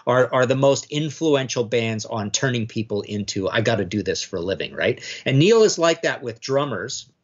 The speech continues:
Uh, you know, you could look at John Bonham and maybe Ginger Baker and Keith Moon, but I, I think Neil is probably the most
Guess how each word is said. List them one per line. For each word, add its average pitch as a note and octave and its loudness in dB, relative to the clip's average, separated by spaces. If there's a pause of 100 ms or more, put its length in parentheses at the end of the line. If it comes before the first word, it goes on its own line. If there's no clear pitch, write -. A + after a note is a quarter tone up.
(640)
Uh, D3 -4
you C3+ -2
know, A#2+ 0
you A#2+ -4
could C3+ 0
look B2+ 0
at A2 -2
John A2+ -2
Bonham G2+ -2
and F#2+ -6
maybe G2 -6
Ginger G2 -6
Baker F2+ -4
and F#2 -6
Keith - -6
Moon, G2+ 0
but G2+ 0
I, G#3 2
I C4+ 2
think F3+ 0
Neil C#3+ 2
is A2 0
probably A#2+ -4 (220)
the D3 2
most D3 2